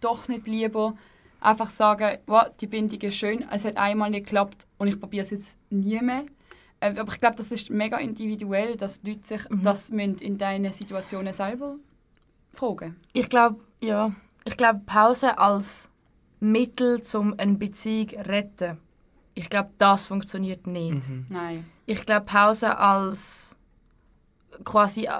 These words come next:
Speaker 2: wo einfach muss sein in einer Beziehung, weil zum Beispiel eben, weiss auch nicht, einer von den beiden Partner ins Ausland geht oder was auch immer und dann wieder zurückkommt oder irgend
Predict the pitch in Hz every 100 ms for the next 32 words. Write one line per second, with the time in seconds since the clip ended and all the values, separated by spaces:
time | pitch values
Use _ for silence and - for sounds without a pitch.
0 | - - - 185 208 208 220 202 202 185
1 | - 220 240 233 220 208 214 220 208 196
2 | 196 202 196 - 185 196 185 190 190 196
3 | - 233 196 180 - 190 185 180 - 196
4 | 196 196 185 185 180 180 175 170 180 175
5 | 175 175 170 190 208 220 - 208 190 196
6 | 190 180 175 175 190 202 208 - 214 202
7 | 202 - - - - 208 202 220 240 233
8 | 220 226 - 247 247 - 247 240 - 196
9 | 202 196 220 214 202